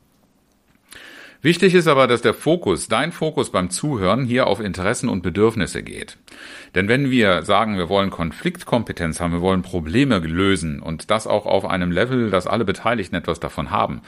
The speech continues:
dann ist es wichtig, dass alle Beteiligten auch mit Interessen und Bedürfnissen darin berücksichtigt werden. Jetzt haben wir also Selbstklärung,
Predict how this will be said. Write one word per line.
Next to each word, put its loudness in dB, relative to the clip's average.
dann 0
ist 2
es 0
wichtig, 0
dass 0
alle 0
Beteiligten -2
auch -2
mit -2
Interessen -2
und -4
Bedürfnissen -4
darin -4
berücksichtigt -8
werden. -12
Jetzt -6
haben 2
wir 6
also 0
Selbstklärung, -2